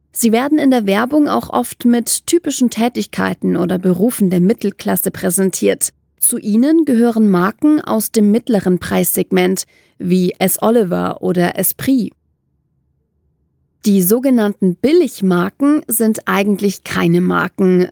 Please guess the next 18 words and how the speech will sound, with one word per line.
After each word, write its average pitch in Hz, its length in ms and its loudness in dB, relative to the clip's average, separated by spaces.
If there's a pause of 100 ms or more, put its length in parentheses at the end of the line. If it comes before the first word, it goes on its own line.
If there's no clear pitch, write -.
(140)
da 180 140 0
es - 200 -4
bei 190 120 -2
ihnen 254 360 2
vor - 220 -8
allem 190 280 2
um 208 200 0
die 208 80 0
Funktionalität 190 1120 -2
geht. 190 300 -4 (360)
Sie 208 220 0
werden 208 260 0
auch 190 320 -2
kaum 240 280 2
beworben 180 600 0
und 185 360 -2
wenn 185 240 0
doch, - 420 -4